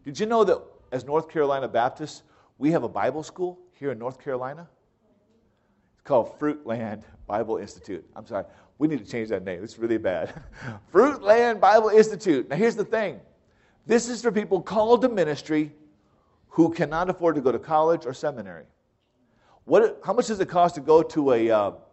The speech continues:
community college? We were listening to the speech by this guy. He said it takes about forty-eight dollars a credit hour to go to a community college. Forty-eight bucks an hour, that's not too bad. That's not much more than it was when I went to school.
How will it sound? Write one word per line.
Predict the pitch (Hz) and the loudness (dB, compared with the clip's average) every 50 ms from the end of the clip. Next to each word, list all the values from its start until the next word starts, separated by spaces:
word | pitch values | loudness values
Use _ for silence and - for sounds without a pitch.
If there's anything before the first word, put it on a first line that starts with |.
| _ _ | _ _
community | - 147 156 165 156 139 | -16 -12 -10 -8 -8 -8
college? | 131 - 135 117 95 78 - - - _ _ _ _ _ _ _ _ _ _ _ _ _ _ - | -8 -4 -4 -4 -4 -4 -8 -12 -20 _ _ _ _ _ _ _ _ _ _ _ _ _ _ -2
We | 127 139 | 2 2
were | 135 131 | 4 4
listening | 147 143 147 147 135 | 4 0 0 -6 -8
to | 127 131 | -8 -8
the | 110 110 | -8 -8
speech | 104 - - 131 120 - | -8 -8 -8 -10 -8 -6
by | - 104 | -6 -8
this | 104 101 - | -8 -8 -6
guy. | - 113 113 | -4 -4 -4
He | 113 | -4
said | - 151 | -6 -6
it | 143 - | -6 -6
takes | 185 160 | -6 -4
about | 151 170 127 - | -2 -2 -2 -2
forty-eight | - 156 175 185 180 180 175 151 120 | 0 0 0 0 2 -2 -4 -4 -2
dollars | 127 117 123 127 127 117 120 120 - _ - | -2 -2 0 0 -2 -2 -6 -12 -14 _ -10
a | 117 | -10
credit | - - - 160 151 147 - | -8 0 0 2 2 2 -2
hour | - 139 135 120 107 98 90 - - _ _ _ _ - | -2 0 0 0 0 -2 -4 -8 -12 _ _ _ _ -18
to | 139 | -6
go | 127 131 127 | -2 0 0
to | 123 117 120 120 | 2 2 2 2
a | 117 107 101 98 - - _ _ | 2 2 0 -6 -14 -20 _ _
community | _ - 139 139 135 135 131 - | _ -20 -14 -10 -10 -8 -8 -8
college. | - - 156 143 113 85 - - - _ _ _ _ _ _ _ | -10 -8 -6 -6 -6 -8 -10 -12 -18 _ _ _ _ _ _ _
Forty-eight | _ - 208 214 214 208 180 151 | _ 4 4 4 6 4 2 2
bucks | 165 160 160 - | 2 0 0 -2
an | 165 | -2
hour, | 139 | -2
that's | 151 - - | -2 -2 -4
not | 214 165 - | -6 -6 -6
too | - 127 | -8 -12
bad. | 98 107 101 104 107 110 - _ _ _ _ _ _ | -10 -8 -6 -6 -6 -6 -8 _ _ _ _ _ _
That's | - 143 147 - | -4 -4 -4 -2
not | - 147 - - | -4 -6 -4 -4
much | 143 135 - | -8 -6 -2
more | 143 139 135 | 0 0 0
than | 135 127 | 0 -2
it | 120 110 | -2 0
was | 123 127 127 | 0 -2 -2
when | 127 131 127 | -4 -6 -6
I | 139 170 | -6 -6
went | 190 180 147 - | -6 -6 -10 -12
to | - 95 | -14 -20
school. | - - - 80 - | -20 -16 -16 -16 -16